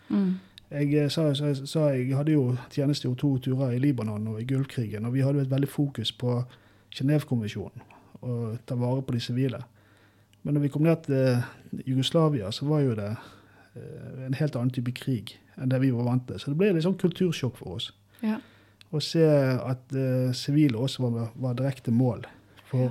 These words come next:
Speaker 1: Ja.
Speaker 2: eh, for grusomhetene der nede.
Speaker 1: Uff, det er sikkert, eh,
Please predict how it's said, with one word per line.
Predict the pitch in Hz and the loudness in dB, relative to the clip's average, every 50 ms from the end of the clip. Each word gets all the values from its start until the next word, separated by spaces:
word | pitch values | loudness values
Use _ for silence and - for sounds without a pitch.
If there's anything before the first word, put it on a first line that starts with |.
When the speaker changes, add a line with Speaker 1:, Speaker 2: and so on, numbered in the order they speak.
| 113 | 0
Speaker 1:
Ja. | 120 117 104 101 107 | -4 -4 -4 -6 -8
Speaker 2:
eh, | 107 113 | -8 -10
for | - - - 135 127 120 117 117 | -10 -6 -4 -2 -2 -2 -4 -6
grusomhetene | 117 - 120 120 123 - 143 135 131 123 - 123 117 107 | -6 -4 -4 -4 -2 0 0 0 -2 -2 -4 -4 -6 -6
der | 104 104 | -6 -8
nede. | 104 - 104 - - _ _ - | -10 -10 -12 -14 -18 _ _ -10
Speaker 1:
Uff, | 180 - - - - - - - - - - - | -8 -8 -10 -14 -16 -20 -20 -20 -20 -14 -8 -4
det | 220 | -2
er | 233 247 | -2 -2
sikkert, | 240 - 220 220 - 208 208 - - _ - | -2 -4 -4 -4 -4 -6 -8 -8 -12 _ -6
eh, | 208 202 202 202 196 202 196 | -4 -2 0 0 2 2 2